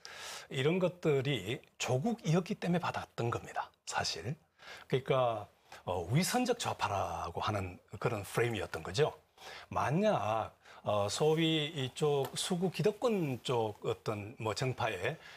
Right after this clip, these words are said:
에, 사람이 조국 정도의 어떤 일을, 을 가지고 혐의를 받고 있다면, 어, 그거 사실 기사거리도 되지 않았을 겁니다.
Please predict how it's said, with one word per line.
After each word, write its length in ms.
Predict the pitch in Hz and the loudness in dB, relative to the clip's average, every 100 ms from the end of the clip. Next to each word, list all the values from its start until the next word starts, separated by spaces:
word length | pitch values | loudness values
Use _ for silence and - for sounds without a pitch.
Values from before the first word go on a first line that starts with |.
| - | -4
에, 160 | 95 95 | -2 0
사람이 720 | - 117 101 120 90 123 175 - _ _ _ | 0 0 0 -2 0 -2 -4 -10 _ _ _
조국 300 | 120 160 - | 2 2 2
정도의 360 | 190 165 147 | 0 4 4
어떤 280 | 127 - 120 | 2 0 -2
일을, 460 | 117 113 113 107 110 110 | 0 0 0 0 -2 0
을 380 | 104 98 92 - | 0 0 -4 -2
가지고 460 | - 120 107 98 | -2 0 2 0
혐의를 380 | 90 127 117 110 | 2 0 0 0
받고 280 | 110 113 107 | 0 -2 -4
있다면, 560 | 107 95 101 98 107 160 - - - - - - - | -2 -2 0 -2 -2 -6 -8 -6 -4 -4 -6 -10 -4
어, 500 | - 180 175 170 165 165 | 2 4 6 6 4 2
그거 400 | 160 240 226 190 | 0 4 4 2
사실 300 | - 180 190 | -2 -4 -2
기사거리도 520 | - 262 277 - 220 | -2 -2 -2 -2 0
되지 200 | 180 165 | 0 0
않았을 300 | 143 196 180 | 0 0 0
겁니다. 360 | 110 92 - | -4 -4 -8